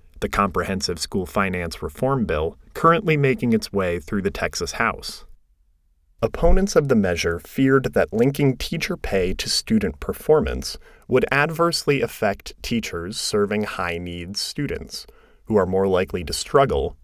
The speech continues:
on traditional outcome metrics. But this argument contains a fundamental misunderstanding of the policy at hand. An evaluation system doesn't work when it measures student test scores alone.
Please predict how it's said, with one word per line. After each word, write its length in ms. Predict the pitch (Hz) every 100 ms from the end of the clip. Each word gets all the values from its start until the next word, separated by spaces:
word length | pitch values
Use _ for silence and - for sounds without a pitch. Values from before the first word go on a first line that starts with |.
| -
on 160 | 117 113
traditional 560 | 135 95 85 - 92 -
outcome 440 | 127 135 - 78
metrics. 580 | 76 - - - - - _ _ _ _ _ _ _ -
But 200 | 110 135
this 200 | 190 196 -
argument 560 | 156 156 107 76 69 - -
contains 540 | 127 113 - 135 135
a 80 | 120
fundamental 720 | - 151 151 143 139 127 110
misunderstanding 1300 | 110 120 - 113 95 - - 127 131 117 - - - -
of 120 | 101 95
the 100 | -
policy 540 | - 90 85 - 82
at 100 | 71
hand. 480 | - 85 - - - _ _ _ _ _ _ -
An 100 | 120
evaluation 840 | 117 131 170 170 147 139 - 123
system 560 | 117 107 - - 98 90
doesn't 540 | - 101 104 107 -
work 500 | 92 92 78 - - - -
when 220 | 92 92
it 140 | -
measures 480 | 95 98 107 98 95
student 500 | - - 107 107 -
test 240 | - 117
scores 480 | - - 78 76 78 -
alone. 600 | 95 90 85 76 -